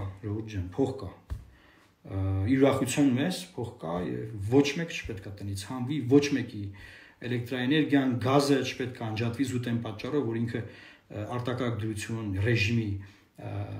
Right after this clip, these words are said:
հիմքով այլևս չի կարող աշխատել իր գեղեցկության սրահում, իր տաքսի սերվիսում, իր շինարարությունում, իր ռեստորանում, ը, ը, և բազմաթիվ այլ ոլորտներում, որոնք որ հիմա փակված են։ Եվ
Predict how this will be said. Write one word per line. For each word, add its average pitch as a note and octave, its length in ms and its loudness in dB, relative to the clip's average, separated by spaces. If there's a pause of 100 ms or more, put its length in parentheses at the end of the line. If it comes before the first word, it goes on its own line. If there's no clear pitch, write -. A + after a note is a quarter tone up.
(280)
հիմքով D#3+ 640 2 (380)
այլևս B2+ 360 -2
չի - 200 4
կարող A#2+ 340 2
աշխատել A2 400 -4
իր G#2+ 120 -6
գեղեցկության A2+ 600 -2
սրահում, A#2 540 0 (420)
իր B2+ 300 -2
տաքսի A#2 340 -2
սերվիսում, A#2 760 0 (340)
իր C3 240 -2 (180)
շինարարությունում, B2+ 1120 4 (420)
իր C3 260 0 (240)
ռեստորանում, C3 960 4 (440)
ը, - 160 -6
ը, A2+ 480 -4
և B2+ 280 0 (180)
բազմաթիվ C#3+ 640 6
այլ A#2+ 140 2
ոլորտներում, A#2+ 500 0
որոնք A2+ 320 -4
որ G#2 120 -6
հիմա G#2+ 220 -4
փակված F#2+ 500 -10
են։ - 160 -20 (120)
Եվ G2+ 220 -10